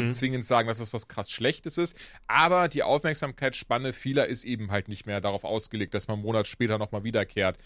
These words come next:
Speaker 1: Mhm.
Speaker 2: wenn einen Monat nichts kam oder
Speaker 1: Ja,
Speaker 2: sowas.
Speaker 1: ja.
Speaker 2: Ähm, und da merke ich gerade, habe ich zweierlei Fragen an dich, aber ich versuche mir jetzt die eine Frage zu merken und stell dir erst die eine.
Speaker 1: Ja.
Speaker 2: War das für dich etwas, was für dich immer klar war, das möchtest du machen, wenn du eh schon jetzt wirklich seit neun Jahren unterwegs bist? Und das ziehst du wirklich durch,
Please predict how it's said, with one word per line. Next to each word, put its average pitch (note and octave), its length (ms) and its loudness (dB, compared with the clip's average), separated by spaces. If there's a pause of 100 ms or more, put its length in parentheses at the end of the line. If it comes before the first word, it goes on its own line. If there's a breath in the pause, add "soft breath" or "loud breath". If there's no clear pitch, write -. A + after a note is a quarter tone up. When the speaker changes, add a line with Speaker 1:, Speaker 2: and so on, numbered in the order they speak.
Speaker 1:
Mhm. B2+ 140 2
Speaker 2:
wenn A#2+ 120 8
einen A#2+ 80 6
Monat A2+ 300 4
nichts - 200 -8
kam A2 320 -2
oder F2+ 200 -4
Speaker 1:
Ja, - 20 -4
Speaker 2:
sowas. A#2 340 4
Speaker 1:
ja. A2 380 -2
Speaker 2:
Ähm, B2 640 2 (100)
und B2+ 420 -2
da C3 60 8
merke D3+ 240 2
ich - 80 -8
gerade, C#3 240 6
habe B2 120 4
ich - 100 -10
zweierlei C3 540 4
Fragen F#2 360 0
an F#2+ 100 -4
dich, G#2 140 -4
aber A#2+ 80 -2
ich A2 60 -6
versuche B2+ 240 -2
mir C#3 60 2
jetzt B2 140 -2
die G#2+ 60 2
eine C3 160 0
Frage B2+ 260 0
zu - 120 -8
merken B2 220 2
und A2 100 -4
stell B2+ 180 4
dir B2 140 0
erst G#2+ 240 -6
die F2+ 80 -4
eine. B2 420 -2 (180 soft breath)
Speaker 1:
Ja. C3+ 320 6 (360)
Speaker 2:
War C3 180 8
das G#3+ 160 2
für F#3+ 140 -4
dich D#3+ 160 -6
etwas, D#3+ 420 2
was C#3 140 -2
für B2+ 80 -2
dich - 180 -12
immer F#3 220 2
klar D#3 340 2
war, D#3 140 2
das B2+ 180 -2
möchtest C3 380 -2
du B2 40 -2
machen, A2 400 -2
wenn C3+ 120 2
du A#2 80 2
eh B2+ 80 0
schon - 160 -4
jetzt A#2 120 -4
wirklich A#2+ 200 -6
seit A2+ 160 -2
neun A#2+ 280 0
Jahren B2+ 320 2
unterwegs A#2 600 -4
bist? D#3 180 -4
Und B2+ 60 -6
das A#2+ 180 -2
ziehst G3+ 340 -2
du D#3 140 -4
wirklich G#3+ 360 -2
durch, F#3 440 2